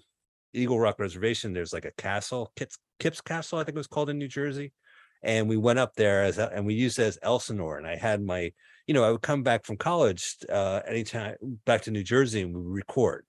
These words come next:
immediately. And so I had my college Shakespeare book, and I'm reading, it was the beginning, like, uh,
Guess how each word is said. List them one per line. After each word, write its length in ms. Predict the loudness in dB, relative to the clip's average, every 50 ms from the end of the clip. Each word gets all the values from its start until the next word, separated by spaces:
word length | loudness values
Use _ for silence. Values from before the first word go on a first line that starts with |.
| _
immediately. 460 | -6 -2 -2 0 0 -2 -4 -6 -8 -12 _ _ _ _ _ _ -4 -2
And 380 | 2 2 2 2 0 -4 -4
so 120 | -2 0 0
I 100 | 2 2
had 180 | 2 2 2
my 180 | 2 0 0 -2 -2
college 440 | -4 0 2 4 4 4 4 2 0 -4
Shakespeare 880 | -10 -10 -12 -14 -14 -12 -8 -6 -4 -2 0 -2 -2 -2 -2 0 0 0
book, 380 | -2 -4 -4 -4 -4 -6 -10 -10 -8
and 120 | -6 -4
I'm 160 | -4 -4 -2
reading, 440 | 0 0 0 0 0 -2 -2 -4 -6 _ -14 -20 -12 -4
it 80 | 2 2
was 140 | 2 4 2
the 80 | 0
beginning, 540 | 0 0 2 4 6 6 6 4 2 -2 -6 -6
like, 280 | -4 -6 -6 -6 -10 _ _ _ -20 -20 _ _ _ 0
uh, 540 | 4 4 4 4 4 2 0 -2 -2 -4